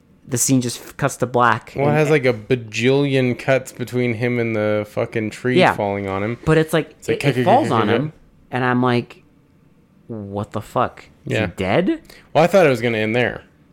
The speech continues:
Speaker 1: Well, I didn't, I, I didn't think it was gonna end there because, like, there's so much left,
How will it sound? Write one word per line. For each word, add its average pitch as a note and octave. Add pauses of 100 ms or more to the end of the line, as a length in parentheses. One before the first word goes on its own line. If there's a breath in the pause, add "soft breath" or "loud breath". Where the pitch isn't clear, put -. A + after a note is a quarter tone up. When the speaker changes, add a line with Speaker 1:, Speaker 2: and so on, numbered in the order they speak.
(460)
Speaker 1:
Well, - (520)
I C#3
didn't, A3+
I, C#3+
I C3
didn't D#3
think E3+
it D#3+
was C3
gonna A2
end D3
there G2
because, F#2+
like, G2
there's F#2+
so A2+
much G#2
left, A2